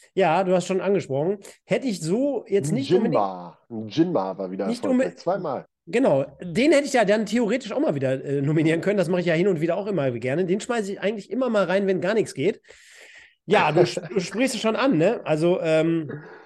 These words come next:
Speaker 1: ich guck's dir ja auch noch mal zur Vollendung. Zweimal Njinma, einmal Tatamusch und einmal Otuali.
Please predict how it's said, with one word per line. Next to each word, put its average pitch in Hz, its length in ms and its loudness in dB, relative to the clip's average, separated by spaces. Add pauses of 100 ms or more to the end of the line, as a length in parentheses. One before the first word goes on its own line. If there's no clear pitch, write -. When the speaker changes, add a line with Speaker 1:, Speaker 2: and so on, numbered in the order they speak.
(420)
Speaker 1:
ich 131 100 -8
guck's 180 180 -2
dir 185 100 2
ja 165 100 0
auch 190 60 0
noch 208 100 0
mal 208 160 0
zur 170 120 -10
Vollendung. 214 560 -2
Zweimal 226 720 0
Njinma, 180 800 0
einmal 160 280 -2
Tatamusch 196 560 -2
und 151 120 -10
einmal 165 420 -6
Otuali. 180 1000 -2